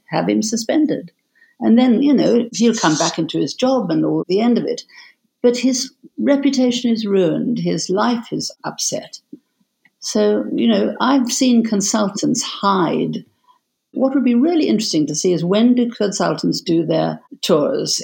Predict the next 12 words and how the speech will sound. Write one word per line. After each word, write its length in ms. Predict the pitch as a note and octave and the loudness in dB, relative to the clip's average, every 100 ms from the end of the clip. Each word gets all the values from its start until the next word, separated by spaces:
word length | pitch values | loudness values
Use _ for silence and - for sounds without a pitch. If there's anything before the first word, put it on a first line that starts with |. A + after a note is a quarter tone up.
| - | -6
in 320 | E3+ E3 D#3+ - | -2 0 0 0
a 60 | E3 | 0
ward? 480 | E3 E3 - - - _ _ _ _ | 0 0 -4 -8 -14 _ _ _ _
Generally 500 | - B3+ C4 G#3 D#3+ | 0 4 4 2 0
just 320 | D#3 G3 G3 | -2 -2 -2
after 320 | F#3 E3+ E3+ D3 | -2 -2 -4 -4
they've 240 | D#3+ C3 | -4 -2
been 160 | E3 C#3+ | -2 -2
given 320 | D3 D3+ D3+ | -2 -4 -4
their 160 | - | -4
drugs. 600 | D3+ F#3+ G#3 C#3 - - - _ _ _ _ - _ | -4 -2 -2 -4 -8 -14 -14 _ _ _ _ -20 _
And 320 | E3+ E3 E3+ | -2 -2 -2